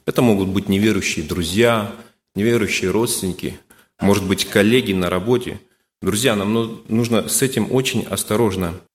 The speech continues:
обращаться. И знаете, мы знаем, что Саул послушался этого совета.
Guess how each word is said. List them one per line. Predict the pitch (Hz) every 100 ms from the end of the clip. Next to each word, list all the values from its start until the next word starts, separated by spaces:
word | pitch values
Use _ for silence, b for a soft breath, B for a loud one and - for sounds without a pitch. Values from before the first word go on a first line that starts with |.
| _
обращаться. | 85 92 95 - 101 - - - - _ _ _ _ _ - -
И | 104
знаете, | 117 131 131 85 - _ -
мы | 110
знаем, | 113 120 113
что | -
Саул | - 110 101
послушался | 101 98 - 104 - - 82
этого | 80 80
совета. | 80 95 107 110 85